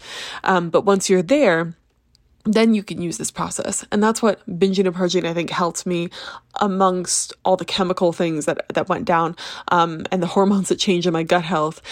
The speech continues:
I think that this helped me a lot is dealing with anxiety, is that I understood how to feel an emotion and to not let it completely control me,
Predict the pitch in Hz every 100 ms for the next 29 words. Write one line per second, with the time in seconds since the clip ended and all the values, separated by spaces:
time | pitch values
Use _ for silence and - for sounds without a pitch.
0 | - - - 190 190 175 170 190 175 -
1 | 175 180 165 160 160 175 160 160 170 170
2 | 160 175 165 165 160 - - - 165 156
3 | _ - - - - 180 180 175 - -
4 | 180 175 185 - - 180 180 175 160 156
5 | 156 156 - - 143 151 - 175 170 185
6 | 170 - - 175 170 - 180 - 135 -
7 | - 165 - 147 165 208 262 302